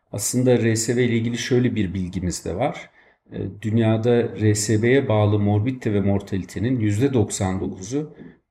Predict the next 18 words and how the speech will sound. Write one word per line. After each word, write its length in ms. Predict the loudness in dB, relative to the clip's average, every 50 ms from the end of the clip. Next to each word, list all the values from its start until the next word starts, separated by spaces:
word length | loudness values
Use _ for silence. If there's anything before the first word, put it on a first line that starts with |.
| _ -8
düşük 420 | -8 -6 -6 -8 -8 -10 -10 -8 -2
ve, 200 | 0 2 4 4
e, 500 | 4 2 -2 -6 -6 -4 -4 -2 -2 -2
orta 340 | 0 2 2 2 2 2 0
gelirli 420 | 2 2 2 2 2 0 0 0
ülkelerde 840 | 0 -2 -2 -4 -4 -4 -2 0 2 2 2 0 0 -4 -6 -6 -8 -10 -8
karşımıza 600 | -4 -4 -2 -4 -4 -8 -8 -8 -8 -8 -8 -10
çıkıyor. 420 | -12 -14 -12 -8 -8 -6 -6 -8 -10 -16 _ _ _ _ _ _ _ _ -8 -6
E, 200 | -4 -2 0 2
bu 60 | 2
yüzden 320 | 2 4 4 2 2 4
de 40 | 2
aslında 360 | 2 0 0 0 0 0 2
bu 100 | 2 0
aşıya 280 | 0 0 0 2 2 2
ihtiyaç 560 | 2 0 -2 0 2 2 2 0 -2 -4 -2
duyan 320 | 0 0 2 0 0 -2 -4
ülkeler, 580 | -4 -4 -2 -2 0 2 2 2 0 -2 -6